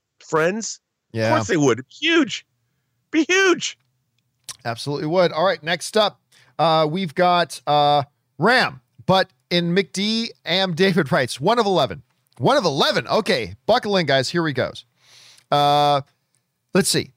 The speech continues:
Speaker 2: Bear with me for a moment. I am an Indian immigrant currently on a worker visa in the U S. Simplified version of my status is that whenever I don't like a job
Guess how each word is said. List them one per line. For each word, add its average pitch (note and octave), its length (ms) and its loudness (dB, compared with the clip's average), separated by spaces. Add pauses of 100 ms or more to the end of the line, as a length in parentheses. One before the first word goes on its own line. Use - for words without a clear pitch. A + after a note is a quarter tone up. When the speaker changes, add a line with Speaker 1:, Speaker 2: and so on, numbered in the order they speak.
Speaker 2:
Bear C#4+ 200 4
with C#4 220 0
me A3 100 -2
for F#3 180 2
a E3 40 2
moment. D#3+ 420 2
I F3 180 2
am F3 160 0 (120)
an E3+ 260 0
Indian B3+ 380 -2
immigrant B2 640 -2
currently A#3+ 420 -2
on F#3 200 0
a F3+ 80 2
worker F3+ 400 0
visa D3+ 460 -2
in D3 160 -4
the C#3 80 -2
U E3+ 220 0
S. - 320 -2 (440)
Simplified F3+ 640 0
version D3 320 0
of C3 80 -2
my C3 140 0
status C#3 520 -2
is C#3+ 140 -4
that D#3 80 0
whenever F#3+ 320 2
I B3 140 0
don't F3+ 240 -2
like E3 200 -2
a C#3 60 -4
job A#2 560 -2